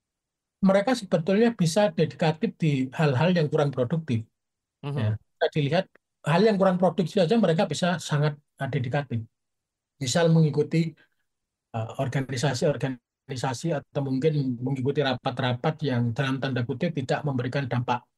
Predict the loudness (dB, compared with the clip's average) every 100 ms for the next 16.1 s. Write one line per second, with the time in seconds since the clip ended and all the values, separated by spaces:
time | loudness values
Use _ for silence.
0 | _ -6 -4 0 0 2 0 0 0 0
1 | 0 0 0 0 -2 0 2 2 2 4
2 | 6 6 4 4 0 _ _ _ _ _
3 | _ _ _ _ -2 0 2 2 0 -6
4 | 0 2 4 2 4 4 6 4 2 2
5 | 0 -2 0 0 0 0 -2 0 0 0
6 | -2 -4 _ _ _ _ _ -8 -4 -2
7 | 0 0 -2 -6 _ _ _ _ _ _
8 | -8 -4 -2 0 0 0 -2 -2 -2 -4
9 | -2 0 -2 -2 -4 -4 _ _ _ _
10 | _ _ _ _ _ _ _ _ _ 0
11 | 2 4 4 4 4 2 4 4 4 2
12 | 0 -4 -2 -2 2 2 4 2 2 2
13 | 2 2 2 2 2 2 2 0 -2 0
14 | 0 0 0 0 0 0 0 0 -2 -2
15 | 0 0 0 -2 -4 -4 -2 0 0 0